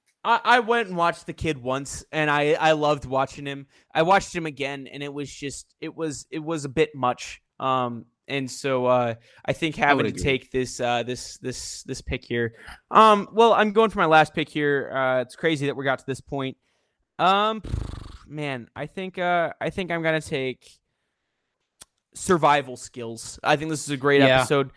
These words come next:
Speaker 1: They just had to go get some tortillas, and it turned into the craziest thing ever.
Speaker 2: It's a regular
Speaker 1: Very
Speaker 2: show episode.
Speaker 1: regular show episode. Very
Speaker 2: Very regular show episode.
Speaker 1: Yes.
Speaker 2: But I think, I'm think I'm stretching it a little thin here. I do like this episode. Um, I don't wanna put any hate on this episode. I know all the,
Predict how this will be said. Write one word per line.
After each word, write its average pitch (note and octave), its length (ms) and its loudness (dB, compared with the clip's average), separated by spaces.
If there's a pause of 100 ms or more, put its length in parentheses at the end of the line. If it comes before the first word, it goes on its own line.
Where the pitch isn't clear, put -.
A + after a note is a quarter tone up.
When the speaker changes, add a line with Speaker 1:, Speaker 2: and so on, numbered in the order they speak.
(160)
Speaker 1:
They F#3+ 120 6
just F#3+ 120 0
had F#3+ 140 8
to - 20 2
go E3+ 140 2
get E3+ 120 0
some E3+ 140 -8
tortillas, D3+ 580 0
and D3 160 -8
it C#3 120 -10
turned D3 260 -8
into B2+ 220 -14
the A#2+ 100 -14
craziest B2 500 -8
thing A#2+ 140 -8
ever. A#2 300 -4
Speaker 2:
It's - 100 -6
a F#3+ 60 -2
regular F3+ 260 8
Speaker 1:
Very F3 80 8
Speaker 2:
show E3 60 8
episode. D3+ 80 4
Speaker 1:
regular C3+ 300 4
show C3 180 -6
episode. G#2+ 320 -14
Very E3+ 120 -2
Speaker 2:
Very B2+ 140 -2
regular A#2+ 240 -4
show G#2 160 -6
episode. F#2+ 400 -10
Speaker 1:
Yes. - 380 -16
Speaker 2:
But D3+ 200 6
I D#3 80 2
think, G#3+ 240 0
I'm D#3+ 140 0
think A#3 160 2
I'm F#3 80 -4
stretching E3+ 380 -2
it C#3+ 80 -2
a C3+ 40 -4
little C3 200 -2
thin B2 240 -6
here. A#2+ 220 -4
I C3 120 2
do F3+ 140 -2
like D3 160 4
this D3 160 -6
episode. C#3 560 -2
Um, A2 200 -4
I A#2+ 60 -4
don't C3+ 100 -2
wanna C3+ 120 -2
put C3 100 -8
any A#2 160 -6
hate A2 180 -6
on G#2+ 120 -4
this G#2+ 160 -8
episode. G#2 360 -8
I G#2+ 40 -6
know G#2+ 320 -6 (400)
all B2+ 160 2
the, A#2 280 -2